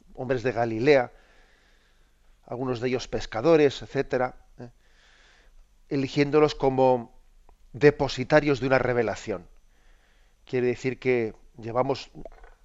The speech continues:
un tesoro en vasijas de barro, ¿eh? Me parece que esto es lo que mejor puede definir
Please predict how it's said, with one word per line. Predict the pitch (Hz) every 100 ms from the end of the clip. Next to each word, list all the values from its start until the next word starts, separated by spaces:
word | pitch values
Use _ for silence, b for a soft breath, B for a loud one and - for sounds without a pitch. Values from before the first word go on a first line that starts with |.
| b b b b b -
un | 151
tesoro | 139 143 - 156
en | 160
vasijas | 135 117 131 117 131
de | 120
barro, | 110 110 - 87 - -
¿eh? | 127
Me | 123
parece | 117 117 120 -
que |
esto | 123 120
es | 110
lo | 120
que | 113
mejor | 113 127 127 123 -
puede | 139 127
definir | 117 120 - 123 143 143